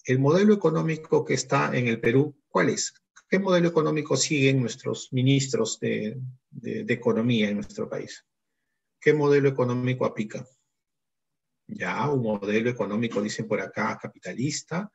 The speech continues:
ya, tiene un nombre específico. Tiene un nombre específico. Está bien decir que es capitalista, sí, pero algo más específico, a ver. ¿Qué tipo de modelo económico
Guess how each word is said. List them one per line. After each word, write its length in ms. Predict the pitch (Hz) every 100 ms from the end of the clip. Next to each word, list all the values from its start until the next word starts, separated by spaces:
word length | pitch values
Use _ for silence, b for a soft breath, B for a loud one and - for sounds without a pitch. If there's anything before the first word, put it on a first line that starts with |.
| _ _ _ _ _ _
ya, 500 | - 98 98 139 -
tiene 280 | - 262 - -
un 120 | -
nombre 240 | 247 240
específico. 720 | 226 147 - 147 - 104 - - _ _ _ _ _ _ _ _ _ _ _ _ _ _ _ _ _
Tiene 280 | 180 190 190
un 60 |
nombre 220 | 180 170 160
específico. 520 | 127 127 107 107 107 -
Está 260 | 165 170 190
bien 340 | 185 185 180 170
decir 320 | 135 160 151
que 80 | 160
es 60 |
capitalista, 600 | 160 151 135 131 135 135
sí, 180 | 147 147
pero 360 | 127 107 - - _ _ _ _ _ _ _ _ _ _ _ _
algo 200 | 185 185
más 200 | 185 175
específico, 580 | - 151 135 104 101 98
a 40 | 90
ver. 160 | - - _ _ _ _ _ _ _ _ -
¿Qué 100 | 175
tipo 300 | 165 175 185
de 140 | 160 127
modelo 440 | 117 123 151 151
económico 880 | 151 127 131 135 135 147 147 180